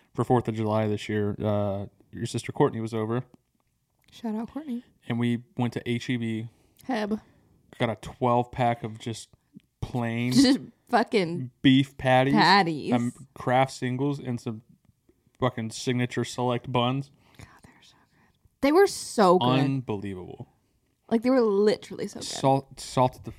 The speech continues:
Speaker 1: dog shit out of 'em, and, like, just let that Kraft single do its God-given duty. And we took a bite and we looked at each other. We're like, "Fuck,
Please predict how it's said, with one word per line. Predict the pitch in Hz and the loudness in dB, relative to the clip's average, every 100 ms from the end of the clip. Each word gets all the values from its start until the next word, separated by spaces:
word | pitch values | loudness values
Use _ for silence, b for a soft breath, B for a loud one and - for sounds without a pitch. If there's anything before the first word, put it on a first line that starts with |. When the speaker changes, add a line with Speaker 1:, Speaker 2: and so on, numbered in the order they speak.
| - 123 120 | -18 -12 0
Speaker 1:
dog | 123 120 123 | 4 4 2
shit | 135 127 | -2 0
out | 127 | 0
of | 135 | 0
'em, | 151 151 _ b b b b b | -2 -6 _ b b b b b
and, | 131 120 | -4 0
like, | 123 117 | 0 0
just | 120 120 - - - _ - | -4 -8 -10 -16 -20 _ -6
let | 120 120 | -4 -2
that | 120 107 - | -4 -4 -8
Kraft | - 123 117 - | -4 0 0 0
single | 123 120 127 123 120 139 - | -4 -2 0 -2 -6 -16 -10
do | 120 120 | -4 -4
its | 120 - - - - b b b 135 | -4 -10 -20 -20 -20 b b b -2
God-given | 123 123 113 127 123 120 | 4 4 4 0 0 0
duty. | 120 123 135 139 _ _ _ _ _ _ _ 127 | 0 0 0 -6 _ _ _ _ _ _ _ -4
And | 123 | 0
we | 123 | 0
took | - 120 | 0 -2
a | |
bite | 113 117 | 2 0
and | 110 | 0
we | |
looked | 113 113 | -8 -10
at | 120 | -10
each | - | -12
other. | 117 120 | -10 -10
We're | |
like, | - - | -12 -16
"Fuck, | 226 - | -18 -16